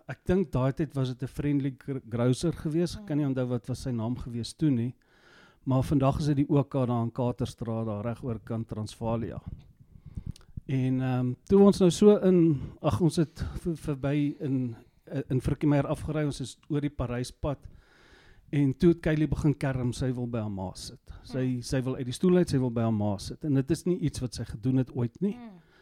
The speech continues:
Speaker 1: En, ehm, en die spesifieke dag het daar nou klomp dinge anders gebeur as wat ek en my gesin het altyd doen.
Speaker 2: Sure.
Speaker 1: En, ehm, ons sal nou, nou, nou, nou 'n bietjie gesels daaroor, maar ons het
Speaker 2: Mm.
Speaker 1: toe heeltemal ander goeders gedoen.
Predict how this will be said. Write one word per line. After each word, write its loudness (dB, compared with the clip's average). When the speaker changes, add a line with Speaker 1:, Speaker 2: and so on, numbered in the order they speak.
Speaker 1:
En, 6
ehm, 4
en 4
die 4
spesifieke 0
dag 0
het 0
daar 2
nou 2
klomp 10
dinge 6
anders 4
gebeur -4
as -8
wat -6
ek -4
en 0
my -2
gesin -8
het -6
altyd -4
doen. -4
Speaker 2:
Sure. -14
Speaker 1:
En, 0
ehm, 0
ons -6
sal 2
nou, 6
nou, 6
nou, 2
nou 4
'n -2
bietjie -4
gesels -2
daaroor, -4
maar -2
ons 0
het -2
Speaker 2:
Mm. -16
Speaker 1:
toe 4
heeltemal 4
ander 4
goeders -8
gedoen. -2